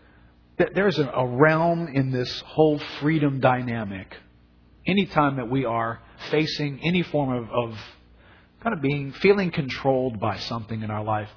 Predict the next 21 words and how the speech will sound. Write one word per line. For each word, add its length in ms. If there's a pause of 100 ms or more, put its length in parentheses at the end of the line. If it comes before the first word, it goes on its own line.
(100)
besides 420
the 60
Spirit 320
of 100
God, 360 (400)
whether 160
it's 120
an 80
appetite, 720
a 60 (140)
fear, 380 (560)
uh, 280 (100)
people, 560 (640)
when, 240
when 160
those 240
things 200
are 80
happening, 540
usually 760 (220)
it's 200